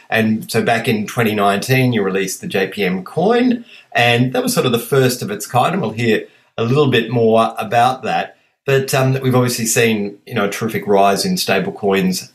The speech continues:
over recent times, and we had, of course, the collapse of, uh, sort of Terra Luna recently. And so maybe just to give people a sense of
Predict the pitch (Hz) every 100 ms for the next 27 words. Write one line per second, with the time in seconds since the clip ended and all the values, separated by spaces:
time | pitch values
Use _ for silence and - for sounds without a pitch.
0 | - 104 101 92 92 92 87 98 98 -
1 | 98 110 151 110 95 98 90 - - _
2 | - - _ - - 104 - - 101 104
3 | 104 - - 98 101 98 92 87 - -
4 | - 95 92 90 - - - - 98 -
5 | 98 95 92 98 117 123 120 120 120 -
6 | - - 123 113 110 127 117 131 165 170
7 | - - - - 139 147 143 127 160 160
8 | 135 147 214 294 311 277 240 - _ _
9 | - 196 180 - - 214 147 156 139 123
10 | 107 - - 120 110 110 - - 104 95
11 | 87 87